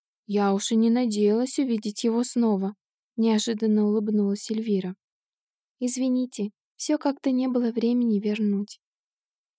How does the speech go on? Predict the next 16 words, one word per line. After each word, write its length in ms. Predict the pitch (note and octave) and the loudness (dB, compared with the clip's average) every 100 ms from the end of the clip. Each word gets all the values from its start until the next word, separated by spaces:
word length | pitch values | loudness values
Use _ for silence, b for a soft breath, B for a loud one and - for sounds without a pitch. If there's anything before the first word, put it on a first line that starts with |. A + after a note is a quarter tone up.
| - | -2
Он 180 | A#3 | -2
всегда 400 | A#3 - G3+ G3 | 0 -2 -4 -4
ко 100 | G3+ | -2
мне 220 | G#3 G3 F#3 | -2 0 -2
возвращается. 880 | F#3 F#3+ F#3 - F#3 F#3 - D4 - _ _ _ _ - | -4 -6 -6 -6 -8 -8 -10 -12 -12 _ _ _ _ -4
Ты 120 | G#3 | -2
знала, 340 | G#3 A3+ D#4 | 0 -2 0
что 200 | D#4+ - | -4 -2
он 120 | G#3 G3+ | 0 0
приносит 540 | G#3+ G#3+ G3+ - G#3 | 2 2 0 -2 -4
людям 320 | G#3 G3+ G3+ | -2 0 -2
счастье? 580 | G#3+ - G3 - - F#3+ _ _ _ _ _ - | -2 -4 -6 -8 -12 -12 _ _ _ _ _ 0
Ты, 180 | G#3 | 2
видимо, 380 | A3 C4 D4 D4+ | 2 0 0 -2
своё 440 | D4+ B3+ A#3 G#3+ A3+ | -2 -2 0 0 0
обрела, 520 | A#3 C4+ A#3+ G#3 | -2 -2 0 -2